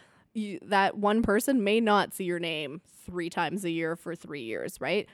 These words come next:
It might be a d-, totally different person, so they have no idea if you've applied before or not. It really is, yeah. But either way, we say, "Keep doing it." And I mean, uh, not to sound discouraging, but if for three years you've applied every single round and you still haven't gotten an artist development,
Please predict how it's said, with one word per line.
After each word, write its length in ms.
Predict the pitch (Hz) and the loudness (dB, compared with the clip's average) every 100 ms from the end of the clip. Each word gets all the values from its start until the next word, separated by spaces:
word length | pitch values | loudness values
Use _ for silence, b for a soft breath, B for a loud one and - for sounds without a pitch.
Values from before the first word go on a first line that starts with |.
| - | -8
It 140 | 190 | -4
might 200 | 180 170 | -2 -2
be 100 | 185 | -2
a 60 | 175 | -2
d-, 120 | 180 | -4
totally 300 | - 185 175 | -6 -4 -4
different 260 | 170 180 185 | -6 -8 -6
person, 280 | 190 269 | -6 -6
so 100 | 254 | -4
they 80 | 208 | -2
have 140 | 214 214 | -2 0
no 140 | 202 | 0
idea 260 | 196 214 180 | 0 0 -2
if 100 | - | -2
you've 120 | 151 | -6
applied 280 | 143 160 151 | 0 0 0
before 320 | 165 131 90 | -2 -4 -4
or 20 | |
not. 200 | 90 - 185 _ _ _ _ _ - _ - | -8 -12 -14 _ _ _ _ _ -20 _ 2
It 80 | 220 | 6
really 260 | 220 190 | 6 4
is, 220 | 104 - - - | 0 -6 -14 -10
yeah. 140 | 175 - _ | -10 -10 _
But 80 | 214 | -4
either 180 | 233 233 | 0 2
way, 200 | 202 180 | 2 2
we 100 | 180 | 0
say, 240 | 185 175 | -2 -2
"Keep 240 | 170 - 233 | -2 -8 -4
doing 260 | 196 190 | -2 -2
it." 300 | 185 180 170 _ | -2 -2 -2 _
And 140 | 196 180 | -4 0
I 60 | |
mean, 300 | 180 175 175 - b b b - | 0 0 -2 -6 b b b -6
uh, 260 | 196 170 165 | -2 -2 -2
not 200 | 180 175 | -2 -4
to 60 | 185 | -6
sound 220 | 180 170 | -6 -2
discouraging, 640 | 220 - 196 185 208 180 202 | -2 0 -2 -2 0 -2 0
but 120 | 170 | -2
if 120 | 175 _ | -4 _
for 180 | - 185 | -12 -12
three 300 | - 196 196 | -10 -6 -4
years 320 | 190 190 196 | 0 0 0
you've 100 | 190 | -6
applied 360 | 190 202 180 175 | -6 -4 -2 -2
every 220 | 180 185 | -4 -6
single 260 | 180 165 170 | -8 -8 -4
round 320 | 175 190 185 | -2 -2 -2
and 100 | 170 | -4
you 60 | |
still 180 | 175 185 | -6 -6
haven't 200 | 185 175 | -6 -4
gotten 420 | 175 170 180 175 170 | -4 -4 -2 -4 -4
an 120 | 180 | -4
artist 220 | 170 175 | -4 -6
development, 460 | 240 294 247 262 220 | 0 2 4 2 0